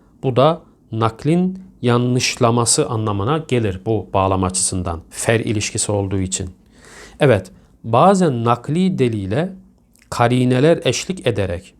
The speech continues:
bazen nakli delile karineler, yani işte cüz'i deliller ya da ipuçlar eşlik ederek,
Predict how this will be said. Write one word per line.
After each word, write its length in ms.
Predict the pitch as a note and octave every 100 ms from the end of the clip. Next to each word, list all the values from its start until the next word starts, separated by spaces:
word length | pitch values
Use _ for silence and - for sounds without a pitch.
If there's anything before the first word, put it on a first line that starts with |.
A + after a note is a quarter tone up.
| -
bazen 500 | C3+ C3+ A2+ G2+ G2+
nakli 580 | G#2+ - B2+ D3+ C3+
delile 580 | G#2+ G2 F#2+ F#2 C#3 F#3+ - - _ _ -
karineler, 680 | - A2+ A2 G2+ G2 D#3+
yani 460 | D#3 B2 G#2+ A2+ A2 - -
işte 200 | - A2
cüz'i 440 | A#2+ A#2+ B2+ A#2
deliller 400 | A2+ G#2 G2+ B2+
ya 140 | B2 A2+
da 80 |
ipuçlar 720 | A2 C#3 - A#2 - A#2 G2+ G2 -
eşlik 520 | B2+ - D3 D3+ -
ederek, 460 | G#2+ G#2 C3+ E3